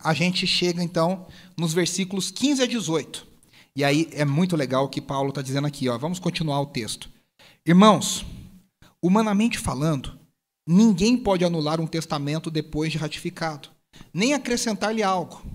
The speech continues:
Assim também as promessas foram feitas a Abraão e ao seu descendente.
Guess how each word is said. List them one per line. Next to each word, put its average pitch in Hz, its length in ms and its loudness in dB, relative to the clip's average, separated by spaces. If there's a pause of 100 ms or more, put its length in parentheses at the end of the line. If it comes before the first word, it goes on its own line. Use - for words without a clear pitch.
(600)
Assim 240 320 4
também 226 280 4
as 240 120 0
promessas 190 500 -2
foram 185 240 2
feitas 190 400 -2
a 180 60 2
Abraão 165 360 0
e 202 60 2
ao 190 80 2
seu 196 180 -4
descendente. 190 840 -4